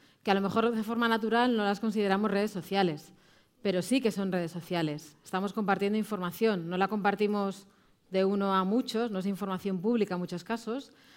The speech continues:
pero sí que estamos compartiendo información. Esa información está en las, eh, está en la nube, además. Y la tendencia mundial, eh, que hay en la actualidad es pasar de utilizar las redes públicas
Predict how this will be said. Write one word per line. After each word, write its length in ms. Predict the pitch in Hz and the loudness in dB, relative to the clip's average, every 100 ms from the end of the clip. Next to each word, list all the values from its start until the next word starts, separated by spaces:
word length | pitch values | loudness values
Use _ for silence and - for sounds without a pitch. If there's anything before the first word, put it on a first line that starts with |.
| - _ | -20 _
pero 180 | 180 | -2
sí 180 | 175 233 | 0 2
que 60 | 202 | 2
estamos 280 | 196 185 175 | 0 -4 -6
compartiendo 480 | 190 175 180 175 | -4 -4 -2 -2
información. 720 | 175 165 165 156 - 180 151 143 _ _ _ | -4 -6 -8 -8 -4 -4 -4 -8 _ _ _
Esa 140 | 190 208 | -2 -2
información 600 | 208 190 180 226 254 269 | 0 0 0 2 2 0
está 260 | 180 - 196 | -4 -2 2
en 100 | 196 | 2
las, 240 | 170 147 | 2 -4
eh, 240 | - 170 - | -10 -12 -10
está 180 | 156 | -2
en 60 | 196 | 0
la 80 | 185 | 2
nube, 260 | 208 208 | 2 0
además. 480 | 170 156 151 147 - _ - - _ _ _ _ _ _ _ - | 0 -2 -6 -8 -12 _ -20 -20 _ _ _ _ _ _ _ 4
Y 80 | |
la 140 | 202 202 | 8 8
tendencia 1000 | 208 196 214 262 269 277 262 254 254 247 | 6 2 4 2 4 6 6 6 2 -2
mundial, 600 | 226 214 202 226 233 277 - _ _ _ _ _ | 0 0 4 4 2 -2 -8 _ _ _ _ _
eh, 360 | 175 160 151 151 | -4 -2 -2 -2
que 80 | 185 | 0
hay 120 | 180 | 2
en 80 | 185 | 4
la 60 | 196 | 2
actualidad 580 | 190 196 196 208 240 277 - _ _ _ _ | 0 0 2 2 0 -4 -14 _ _ _ _
es 160 | 190 | -6
pasar 460 | - 220 214 240 214 | 0 -2 0 0 2
de 160 | 180 170 | 0 0
utilizar 420 | 165 170 170 202 | 0 -2 2 4
las 160 | 226 | 6
redes 320 | 226 226 220 214 | 6 6 4 0
públicas 840 | - 262 240 240 226 302 - | 0 2 4 2 0 -2 -6